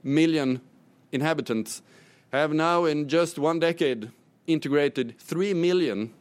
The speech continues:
immigrants into the labor market.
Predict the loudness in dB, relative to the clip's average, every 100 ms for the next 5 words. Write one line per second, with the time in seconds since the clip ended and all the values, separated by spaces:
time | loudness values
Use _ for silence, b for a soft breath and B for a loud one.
0 | _ _ _ _ _ _ -2 0 0 0
1 | -2 -8 -10 -4 -2 -2 0 0 0 0
2 | -2 -2 -6 -10